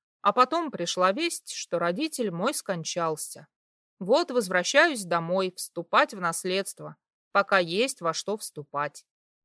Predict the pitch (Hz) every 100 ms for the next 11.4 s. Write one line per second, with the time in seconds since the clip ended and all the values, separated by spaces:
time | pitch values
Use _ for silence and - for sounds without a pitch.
0 | _ _ _ _ 320 339 269 220 269 233
1 | 220 208 185 226 277 - 208 190 - -
2 | 214 277 202 - 175 165 165 165 170 -
3 | - 220 277 285 - 269 269 269 262 262
4 | 254 254 254 247 247 - - 233 - 233
5 | 233 208 202 196 185 - 185 196 214 214
6 | 190 196 190 214 214 185 175 - - 131
7 | - _ _ _ _ _ _ 277 311 285
8 | - 196 196 - 220 202 - 269 262 180
9 | 156 - 202 214 - - - _ _ 240
10 | 269 277 294 240 214 226 240 214 185 226
11 | - 202 196